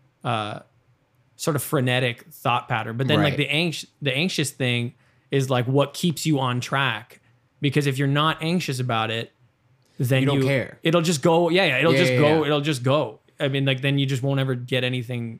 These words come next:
Speaker 1: really done.
Speaker 2: Totally. I, re-, I, and just to, like, piggyback on that, I, I remember I heard Howard Stern say, like, okay, like, there's a level of ans-, anxiety that is, like, good for you. Like, it forces you to sit down
Speaker 1: Yeah.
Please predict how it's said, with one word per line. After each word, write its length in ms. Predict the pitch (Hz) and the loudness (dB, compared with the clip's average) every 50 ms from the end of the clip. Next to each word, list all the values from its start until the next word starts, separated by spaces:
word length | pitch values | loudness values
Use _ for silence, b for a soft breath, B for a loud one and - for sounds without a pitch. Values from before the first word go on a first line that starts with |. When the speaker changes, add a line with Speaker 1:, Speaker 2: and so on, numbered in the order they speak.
| _ _ - | _ _ -4
Speaker 1:
really 260 | 135 131 120 120 120 | -2 0 0 0 -2
done. 240 | 117 123 120 120 123 | -2 -2 -2 0 0
Speaker 2:
Totally. 340 | 156 160 160 156 135 117 104 | 0 0 0 0 -2 -2 0
I, 100 | 107 123 | 0 0
re-, 160 | 127 151 - - | -2 -2 -2 -2
I, 180 | 143 143 - - - _ _ _ _ - - - | -2 -4 -4 -8 -14 _ _ _ _ -20 -16 -14
and 140 | 120 117 104 | -12 -10 -6
just 200 | 131 123 - - | -6 -6 -6 -8
to, 100 | 110 98 - _ _ _ _ _ _ _ _ _ - | -10 -12 -12 _ _ _ _ _ _ _ _ _ -10
like, 180 | 113 104 101 - | -8 -8 -6 -6
piggyback 340 | 120 113 113 110 101 98 | -6 -6 -4 -4 -6 -6
on 80 | 104 101 | -6 -8
that, 120 | 95 71 | -6 -4
I, 100 | 104 117 - | -4 -4 -2
I 140 | - 123 131 | -2 -2 -2
remember 300 | 135 151 156 147 156 147 | -2 -2 -2 -2 -2 -2
I 200 | 143 143 139 127 | 0 0 -2 -2
heard 240 | 120 139 139 123 | -2 -2 -2 -2
Howard 300 | 123 123 123 123 123 120 | -2 -2 0 0 -2 -2
Stern 220 | - - 120 123 113 | -2 -2 -2 -2 -2
say, 220 | - - 101 92 92 | -4 -6 -6 -6 -6
like, 160 | 95 95 90 | -6 -8 -8
okay, 160 | 107 120 131 | -8 -8 -6
like, 160 | 127 131 123 110 | -6 -6 -4 -4
there's 140 | 143 139 135 | -4 -4 -2
a 60 | 143 | -2
level 280 | 143 147 151 165 165 151 | -2 -2 -2 0 0 0
of 120 | 135 135 | 0 0
ans-, 260 | 131 120 113 - - | -2 -2 -4 -6 -8
anxiety 500 | - 127 120 113 117 120 117 113 107 104 - | -8 -6 -6 -4 -2 -2 -2 -2 -4 -6 -8
that 220 | 101 92 90 82 | -8 -8 -8 -10
is, 120 | 98 - | -10 -12
like, 180 | - 80 101 101 | -12 -14 -10 -6
good 180 | 110 117 113 - | -4 -4 -4 -4
for 140 | - 110 | -6 -10
you. 160 | 90 - 76 82 | -10 -8 -10 -10
Like, 140 | 90 90 | -10 -10
it 160 | 92 90 - _ | -12 -12 -10 _
forces 380 | 123 117 120 113 - 123 101 107 | -4 -2 -2 -2 -4 -6 -4 -4
you 100 | 113 107 | -6 -6
to 60 | 104 | -6
sit 280 | - - 120 110 - | -6 -6 -6 -6 -4
down 200 | - - 98 95 | -6 -6 -4 -2
Speaker 1:
Yeah. 240 | 165 196 175 120 107 | -2 -2 -2 -4 -6